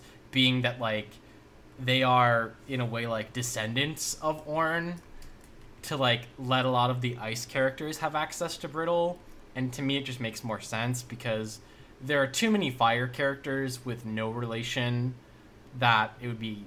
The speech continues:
weird. Whereas, like, if you gave it to Ashe and Braum and Lissandra,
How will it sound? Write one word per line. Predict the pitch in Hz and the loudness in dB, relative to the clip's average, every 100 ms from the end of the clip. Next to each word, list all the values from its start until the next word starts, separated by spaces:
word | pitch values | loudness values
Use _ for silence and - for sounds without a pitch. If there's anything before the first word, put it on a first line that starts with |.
| 104 | -10
weird. | 110 110 127 156 190 190 - - - | -6 -2 0 0 -2 -10 -16 -16 -10
Whereas, | 123 127 120 117 117 113 | 0 2 6 6 4 0
like, | 123 120 | -2 -2
if | 123 | -4
you | 120 | -4
gave | 123 123 | 0 0
it | 127 123 | 0 -6
to | - - | -10 4
Ashe | 185 143 113 - - | 8 8 6 -4 -10
and | 120 113 | -8 -8
Braum | 139 165 165 127 107 104 | 0 4 4 4 0 -4
and | 110 | -8
Lissandra, | 117 - 165 165 127 110 104 101 | -6 0 0 0 0 0 0 -6